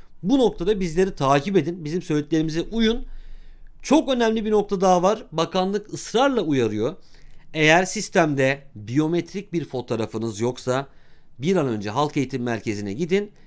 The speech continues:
ve bir tane biyometrik çekilmiş fotoğrafınızı onlara teslim edin. Bazıları diyor ki, "Hocam biz oraya gideceğiz, kameranın karşısına oturacağız, bizi fotoğraf çekecekler mi?" Hayır.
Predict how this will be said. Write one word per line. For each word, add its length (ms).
ve 140
bir 160
tane 320
biyometrik 600
çekilmiş 440
fotoğrafınızı 680
onlara 360
teslim 380
edin. 240
Bazıları 440
diyor 140
ki, 100
"Hocam 340
biz 100
oraya 220
gideceğiz, 320
kameranın 360
karşısına 340
oturacağız, 360
bizi 160
fotoğraf 340
çekecekler 500
mi?" 100
Hayır. 520